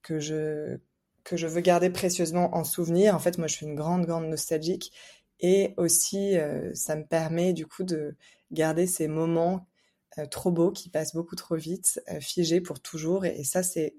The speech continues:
quelque chose qui, qui me passionne aussi avec la photographie, c'est,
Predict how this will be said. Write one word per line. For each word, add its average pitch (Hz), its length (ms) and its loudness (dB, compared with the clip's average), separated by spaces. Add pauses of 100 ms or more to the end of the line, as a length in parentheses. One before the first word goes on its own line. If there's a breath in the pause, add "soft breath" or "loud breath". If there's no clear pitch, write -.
(140)
quelque 165 240 -4
chose 180 340 -4 (800 loud breath)
qui, 160 420 -4
qui - 220 -8
me 156 320 -6
passionne 175 400 4
aussi 165 260 2
avec 156 200 6
la 156 80 -4
photographie, 160 580 -2
c'est, 175 480 -2